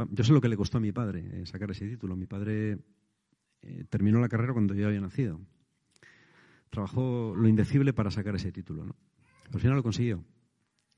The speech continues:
Y yo miraba aquel trozo de papel y digo, "Fíjate, ¿eh? Esto por lo que tanto se luchó, por lo que tanto se sufrió, ya no tiene ningún valor, no vale absolutamente para nada", ¿eh?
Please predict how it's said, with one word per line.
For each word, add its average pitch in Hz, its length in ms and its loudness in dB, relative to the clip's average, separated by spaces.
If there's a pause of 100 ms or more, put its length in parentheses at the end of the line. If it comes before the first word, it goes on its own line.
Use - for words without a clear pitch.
(920)
Y 110 1080 8 (1080)
yo 95 300 8
miraba 147 240 10
aquel 127 140 4
trozo 123 240 6
de 117 60 4
papel 135 220 0
y 113 40 2
digo, 101 180 2
"Fíjate, 110 460 -2
¿eh? 143 120 -6 (140)
Esto 131 400 2
por 107 220 0
lo 95 100 -4
que 101 100 -8
tanto 127 800 0
se 110 140 -6
luchó, 107 300 -4
por 117 120 -4
lo 104 60 -2
que 101 80 -4
tanto 113 220 -6
se - 140 -6
sufrió, 127 540 -2 (1600)
ya 113 140 -4
no 113 60 -2
tiene 110 200 0
ningún 107 160 -2
valor, 98 480 -6
no 95 80 -10
vale 95 140 -6
absolutamente 92 600 -8
para - 180 -8
nada", 80 300 -10 (600)
¿eh? 101 140 -16